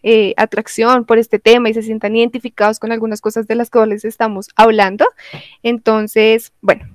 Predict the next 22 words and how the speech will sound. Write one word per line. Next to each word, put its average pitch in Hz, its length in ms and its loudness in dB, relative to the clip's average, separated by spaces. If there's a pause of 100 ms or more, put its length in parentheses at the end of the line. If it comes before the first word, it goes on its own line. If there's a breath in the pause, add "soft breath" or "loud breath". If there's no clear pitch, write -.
¿quién 320 160 6
ha 320 60 6
tenido 330 300 4
una 330 140 4
obsesión 247 680 -2
con 262 180 0
alguna 233 320 0
persona, 233 500 0
o 226 40 -2
mejor 208 400 -6
dicho, 220 420 -4 (280 soft breath)
que 262 100 -2
para 254 180 6
usted 240 260 0
ese 220 160 -2
personaje 226 500 -2
lo 220 100 2
es 226 100 -4
todo 208 140 0
en 196 100 -6
su 226 140 -2
vida? 208 160 -4